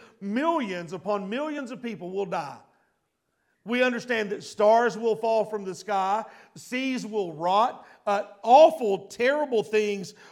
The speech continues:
will occur. We also understand that there will be wars, and there will be rumors of wars, and there will be wars fought, and there will be, uh, just horrible wickedness in the world. It's all defined in the Scriptures.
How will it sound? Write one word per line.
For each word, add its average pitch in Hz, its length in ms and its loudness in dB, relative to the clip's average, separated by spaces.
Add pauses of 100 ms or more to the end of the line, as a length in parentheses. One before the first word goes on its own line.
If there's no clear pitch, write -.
(100)
will 226 260 4
occur. 196 540 0 (180)
We 226 160 0
also 285 380 4
understand 226 460 -2
that 233 120 -2
there 226 100 0
will 220 120 0
be 202 140 -6
wars, 233 640 2 (340)
and 202 100 -4
there 226 100 2
will 226 100 -6
be 220 120 -8
rumors 247 440 -2
of 220 100 -4
wars, 214 520 0 (200)
and 214 100 -4
there 226 80 0
will 240 100 0
be 220 100 -8
wars 247 400 -2
fought, 226 560 0 (200)
and 220 100 -4
there 226 100 2
will 226 100 2
be, 196 260 -8 (240)
uh, 196 140 0
just 185 360 -6 (120)
horrible 233 840 6
wickedness 240 840 -4 (320)
in 320 280 -2
the 302 100 -4
world. 202 500 2
It's 220 160 -6
all 277 380 6
defined 226 440 0
in 196 100 -4
the 185 80 -8
Scriptures. 202 640 -10